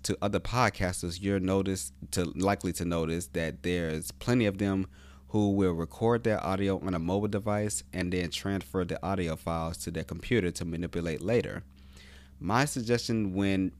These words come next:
picking a recording device is to think about the different recording situations you plan to be in and what can you have access to.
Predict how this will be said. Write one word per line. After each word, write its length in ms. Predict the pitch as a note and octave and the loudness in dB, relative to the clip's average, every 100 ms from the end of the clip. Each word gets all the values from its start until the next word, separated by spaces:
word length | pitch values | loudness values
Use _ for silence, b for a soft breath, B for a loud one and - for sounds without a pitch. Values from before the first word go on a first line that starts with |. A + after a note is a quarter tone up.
| - | -6
picking 280 | A2+ A2 F#2+ | -2 2 2
a 80 | |
recording 520 | F2 - - G2 G#2 G#2 | 0 -4 -2 0 0 -2
device 420 | G#2 G2+ G2+ - - | -2 0 -2 -4 -6
is 100 | F#2 | -6
to 140 | - | -6
think 220 | - G2 | -4 -2
about 520 | F#2+ F2 F2 E2+ - - | 0 0 0 0 -2 -6
the 60 | |
different 380 | E2+ F2+ F#2+ D#2+ | -6 -4 -2 -4
recording 420 | E2+ - F#2 F2+ | -6 -2 0 2
situations 720 | E2+ F#2+ - E2 F2 F2 D#2+ | 0 -4 -4 -2 -2 -2 -4
you 80 | F2+ | -6
plan 300 | D#2+ F2+ E2+ - | -6 -4 -4 -4
to 100 | E2 | -2
be 340 | A#2 B2 B2 | 2 4 4
in 240 | A#2+ A#2 - | 2 0 -2
and 300 | F2+ E2+ D2+ | -4 -2 -2
what 260 | E2+ G2+ - | -2 -2 0
can 180 | G2 | 0
you 120 | G2 F2+ | 2 2
have 260 | F2 E2 - | 0 -2 0
access 440 | F#2 - - - | 0 0 -4 -6
to. 400 | - D#2+ C2+ - | -4 -2 -2 -6